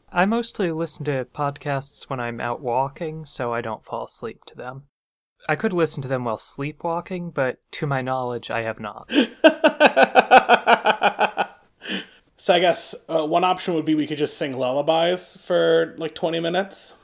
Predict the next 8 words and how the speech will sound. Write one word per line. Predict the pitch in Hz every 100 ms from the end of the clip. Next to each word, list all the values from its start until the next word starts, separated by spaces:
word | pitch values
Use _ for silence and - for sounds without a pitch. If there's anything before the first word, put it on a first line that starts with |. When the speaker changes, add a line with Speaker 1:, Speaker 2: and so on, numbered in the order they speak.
| _ 180
Speaker 1:
Yeah, | 170 208
maybe | 180 196
we | 190
should | -
be | 160 127 113 _ _
talking | 156 139 120
kinda | 113 117 -
quietly | - 120 135 147 165 170 175